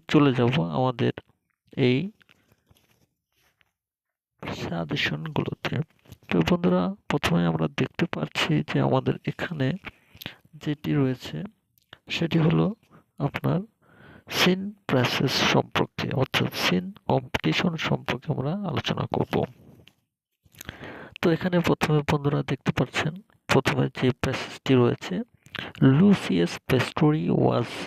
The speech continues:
a princess at the age of seventy-two।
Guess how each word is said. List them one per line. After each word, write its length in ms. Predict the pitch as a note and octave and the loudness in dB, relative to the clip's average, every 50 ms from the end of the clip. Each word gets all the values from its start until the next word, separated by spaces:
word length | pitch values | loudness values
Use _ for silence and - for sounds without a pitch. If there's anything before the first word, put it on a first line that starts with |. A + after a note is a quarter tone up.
| - A2+ A2+ | -6 -2 0
a 40 | A#2 A#2 - - - | 0 0 0 0 0
princess 580 | - D#3 D#3+ E3+ F3 - - - - A#2 - - - - - - - - - - - _ _ - - A#2 | 0 2 2 0 -2 -2 -4 -4 -4 -4 -4 -6 -8 -10 -12 -14 -18 -20 -20 -20 -20 _ _ -4 -2 -2
at 80 | G#2+ - _ - | -2 -2 _ -6
the 80 | - - - D#3 D3 | -6 -2 0 2 2
age 200 | D#3 E3 D#3+ - C3 B2 B2+ | 4 2 2 2 2 2 2
of 80 | D3+ - - _ _ - - - - - - - - - - - | 2 -2 -4 _ _ -20 -20 -18 -16 -16 -18 -14 -10 -4 0 2
seventy-two। 800 | - A#2+ A#2 A#2+ A#2+ - C#3 C#3 - _ _ - - G#3 - | 4 4 4 2 0 -2 -2 -4 -4 _ _ 2 4 4 4